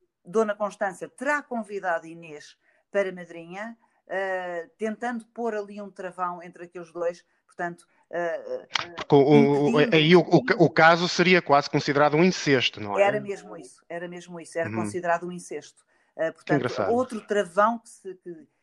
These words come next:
Speaker 1: que algumas fontes referem que, que foi tentada, mas, eh, por azar, essa criança morre uma semana depois, não é? E, e ela entra em novo abatimento, eh, Dona Constância entra em grande abatimento. Depois dessa morte, desse infante,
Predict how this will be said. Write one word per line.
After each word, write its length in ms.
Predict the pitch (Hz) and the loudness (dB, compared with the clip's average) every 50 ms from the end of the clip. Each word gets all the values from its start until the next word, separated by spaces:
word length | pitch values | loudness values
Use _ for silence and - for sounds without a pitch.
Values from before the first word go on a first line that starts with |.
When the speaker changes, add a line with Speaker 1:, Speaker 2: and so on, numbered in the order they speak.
| _ _ - | _ _ -10
Speaker 1:
que 80 | 202 | -8
algumas 800 | 185 175 185 185 180 226 262 269 240 196 170 151 143 147 151 - | -8 -8 -8 -12 -10 -10 -10 -10 -10 -12 -14 -16 -18 -18 -18 -18
fontes 360 | - - 175 175 175 175 - | -18 -14 -14 -14 -14 -16 -18
referem 600 | - 160 147 139 - 185 175 175 175 190 196 - _ _ _ _ _ _ _ - | -20 -20 -20 -16 -12 -8 -8 -8 -8 -8 -12 -14 _ _ _ _ _ _ _ -12
que, 160 | 190 180 180 | -12 -12 -12
que 80 | _ | _
foi 220 | - - - 202 196 | -12 -6 -4 -4 -2
tentada, 500 | 196 208 202 202 - 190 165 160 - 160 | -2 -4 -8 -4 -2 -2 -2 -2 -2 -6
mas, 200 | 165 156 - _ _ _ 151 | -14 -16 -18 _ _ _ -18
eh, 100 | 147 151 _ _ | -18 -18 _ _
por 160 | - 175 175 185 | -12 -8 -6 -6
azar, 400 | 180 180 202 208 220 233 - _ _ _ _ _ | -6 -2 0 0 0 -2 -4 _ _ _ _ _
essa 220 | - 170 170 - 175 | -14 -14 -14 -14 -14
criança 400 | - 180 170 165 165 170 - 180 | -16 -16 -14 -14 -14 -14 -16 -14
morre 260 | 165 165 175 170 - | -10 -10 -10 -10 -12
uma 120 | 165 165 - | -16 -20 -20
semana 300 | _ - 156 156 160 156 | _ -16 -16 -16 -16 -18
depois, 380 | _ _ - 127 120 117 _ - | _ _ -18 -18 -18 -18 _ -14
não 80 | 131 | -12
é? 120 | 143 151 156 _ _ _ _ _ _ - | -12 -12 -14 _ _ _ _ _ _ -20
E, 280 | 151 151 135 - 143 143 | -18 -18 -18 -16 -10 -6
e 60 | 147 | -6
ela 180 | 139 156 156 156 | -4 -4 -4 -4
entra 260 | 170 170 170 175 170 | -6 -8 -8 -10 -10
em 80 | 170 170 | -10 -8
novo 400 | 170 175 175 190 190 175 175 165 | -8 -6 -4 -4 -4 -4 -4 -10
abatimento, 800 | 143 147 151 - 156 151 143 151 156 165 175 170 - 202 190 _ _ _ _ _ _ _ | -10 -10 -12 -10 -10 -10 -8 -6 -6 -8 -8 -12 -16 -18 -20 _ _ _ _ _ _ _
eh, 240 | - 156 156 143 - | -2 0 0 0 -2
Dona 220 | 135 160 156 143 139 | -6 -10 -12 -12 -12
Constância 460 | - 143 139 - 165 165 170 - 165 | -14 -14 -14 -12 -12 -14 -12 -12 -14
entra 200 | 147 - 143 147 | -14 -12 -12 -14
em 40 | 139 | -12
grande 220 | 156 151 147 139 | -12 -14 -14 -14
abatimento. 440 | 135 139 135 - 131 143 147 - - | -16 -16 -16 -14 -12 -12 -12 -12 -8
Depois 240 | 135 - 190 185 180 | -4 0 0 0 2
dessa 260 | 196 202 190 - 208 | 0 -2 -2 -2 -4
morte, 380 | 202 202 220 240 262 254 _ 202 | 0 2 2 2 0 -2 _ -16
desse 320 | 185 185 175 175 _ - 190 | -14 -14 -14 -14 _ -20 -20
infante, 400 | 180 175 - 233 254 269 - | -18 -12 -10 -10 -10 -10 -12